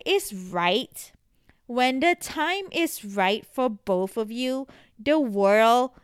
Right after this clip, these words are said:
the world, the universe, the energy, the consciousness, the source will make sure that you two meet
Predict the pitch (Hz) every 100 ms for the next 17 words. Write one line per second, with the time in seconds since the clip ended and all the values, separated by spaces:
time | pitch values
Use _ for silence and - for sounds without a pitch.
0 | - 254 262 254 208 202 214 226 208 269
1 | 208 202 233 269 269 240 240 262 - 240
2 | 240 - 226 240 254 208 - 254 220 208
3 | - - 220 254 - 269 262 247 254 196
4 | 220 208 - 277 247 247 254 - - -
5 | 226 226 208 202 247 294 - - 240 262
6 | 269 214 - 190 226 254 - - 240 214
7 | 202 196 196